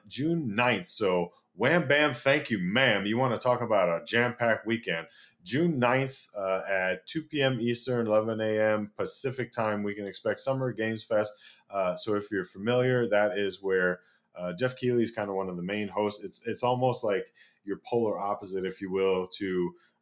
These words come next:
uh, the Game Awards. So they talk about, uh, giving a spotlight to all these different game developers, and they have a number of different partners associated with it. Just some of the ones that I can see right here.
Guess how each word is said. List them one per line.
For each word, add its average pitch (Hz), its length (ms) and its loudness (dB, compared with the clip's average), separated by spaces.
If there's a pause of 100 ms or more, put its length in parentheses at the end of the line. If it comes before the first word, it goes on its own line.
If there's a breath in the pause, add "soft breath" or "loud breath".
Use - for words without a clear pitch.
uh, 87 220 -2
the 92 100 -4
Game 104 260 0
Awards. 80 540 -6
So 87 400 -2
they 90 260 -2
talk 110 220 -2
about, 90 380 -2 (140)
uh, 87 200 -20
giving 98 220 -8
a 87 60 -8
spotlight 104 540 -4
to 98 80 -6
all 107 160 2
these 110 160 -4
different 104 340 -8
game 98 220 -6
developers, 95 640 0 (320 soft breath)
and 92 100 -8
they 95 60 0
have 98 160 2
a 92 60 -4
number 113 360 2
of 95 80 2
different 98 320 -2
partners 92 440 -4
associated 92 600 -2
with 90 220 -4
it. 87 180 -4
Just - 220 -10
some 98 180 -4
of 98 60 -8
the 98 80 -4
ones 95 320 -6
that 92 140 -4
I 87 80 -2
can 87 140 -18
see 98 160 -12
right 87 260 -2
here. 87 260 -4